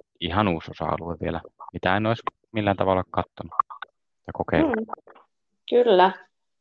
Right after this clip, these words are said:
Speaker 2: Kaikkea kannattaa kokeilla, jos vähänkään tuntuu siltä, että niinku olisi kiinnostus, niin, niin tota, sittenhän sen näkee ja tietää, että onko siitä sit mihinkään, onko se oma juttu.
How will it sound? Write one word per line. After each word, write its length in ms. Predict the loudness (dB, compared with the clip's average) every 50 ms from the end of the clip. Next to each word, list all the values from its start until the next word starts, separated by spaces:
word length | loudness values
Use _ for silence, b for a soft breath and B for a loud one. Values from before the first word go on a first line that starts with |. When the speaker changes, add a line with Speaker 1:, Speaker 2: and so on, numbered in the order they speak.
| _ _ _ -10
Speaker 2:
Kaikkea 460 | -2 0 0 0 0 2 2 4 4
kannattaa 480 | 4 4 2 2 0 2 4 4 6 6
kokeilla, 480 | 6 4 4 6 8 8 8 8 8 6
jos 200 | 6 6 4 4
vähänkään 480 | 2 4 4 2 4 4 4 4 4
tuntuu 380 | 2 0 -2 2 4 4 4 6
siltä, 320 | 6 4 2 4 2 0
että 120 | 0 -2 -2
niinku 260 | -6 -6 -4 -2 0 0
olisi 200 | 0 0 -2 -2
kiinnostus, 560 | -2 -2 0 0 -2 -4 -6 -10 -12 -10 -8 -8
niin, 160 | -10 -10 _ _ _ _ -14 B B B B B _ _ _ _ -14 -10
niin 180 | -8 -8 -6 -4
tota, 380 | -2 -2 -2 2 2 2 2 2 -4 -14 _ _ _ _
sittenhän 360 | 6 6 6 8 8 6 6
sen 180 | 8 6 8 8
näkee 380 | 6 6 6 6 6 8 8 8
ja 80 | 8
tietää, 480 | 6 8 8 8 8 8 8 6 6 6
että 160 | 6 4 2
onko 120 | 0 0 -2
siitä 320 | -2 -4 -4 -4 -8 -14
sit 180 | -16 -14 -8 -8
mihinkään, 440 | -6 -4 -4 -4 0 2 2 2
onko 120 | 2 0 0
se 120 | 0 0
oma 260 | 2 2 0 0 0
juttu. 440 | 0 -2 -4 _ -2 -2 -2 -2 _